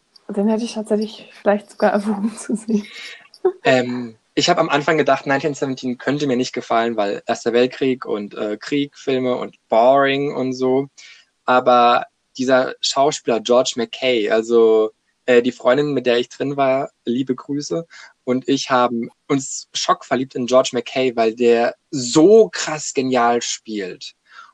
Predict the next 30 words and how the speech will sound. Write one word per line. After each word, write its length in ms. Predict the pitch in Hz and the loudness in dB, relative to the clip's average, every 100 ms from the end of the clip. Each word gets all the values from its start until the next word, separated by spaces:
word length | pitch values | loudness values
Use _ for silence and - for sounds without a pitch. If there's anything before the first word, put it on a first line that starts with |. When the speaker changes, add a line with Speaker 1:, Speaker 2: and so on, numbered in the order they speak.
| _ | _
Speaker 2:
und 300 | - 254 175 - _ | 0 0 0 -8 _
Speaker 1:
Mhm. 320 | 208 196 202 208 _ _ - | -6 -4 -6 -10 _ _ -10
Speaker 2:
diesen 300 | 151 147 143 | -6 -2 -4
Film 380 | - 165 160 139 | 0 2 2 -2
trägt, 640 | - - 127 127 117 - | -8 0 4 4 2 -6
die 280 | 139 131 120 - | -6 -4 -4 -8
Emotion, 720 | 131 139 - - 143 160 160 | -6 -6 -6 -2 2 2 2
diesen 200 | 131 131 | 0 -2
Schmerz, 680 | 131 - 131 131 143 143 127 | -4 -4 -2 0 2 0 -2
diese 420 | - 131 123 120 120 - _ - | -8 -2 2 2 0 -10 _ -4
Angst 540 | 123 151 151 131 - - | -2 0 -4 -6 -10 -10
und 140 | 139 - | -6 -2
alles. 360 | 147 175 160 | 0 0 -4
Die 100 | - | -10
Kamera 440 | 139 170 165 165 160 | -6 -2 0 0 0
ist 280 | 139 - | -4 -2
ja 80 | 160 | 0
irgendwann 500 | 160 160 160 147 139 | 4 4 4 2 0
nur 220 | 147 175 | 2 4
noch 240 | 170 160 - | 4 2 0
auf 220 | 139 131 - | -4 -4 -8
ihm 380 | 151 139 90 - _ | -6 -6 -8 -16 _
und 160 | 123 131 | -6 -4
folgt 500 | - - 160 156 - | -2 2 2 2 -8
ihm. 280 | 147 151 120 | -6 -2 -2
Und 180 | 110 120 | -2 -2
dieser 380 | 131 135 127 123 - - - - | 0 4 4 2 -6 -20 -20 -8
Schauspieler 640 | - 147 151 - 135 - _ | 0 2 0 2 2 0 _
bringt 320 | - 160 170 - | -4 -2 -2 -2
eine 180 | 139 | -2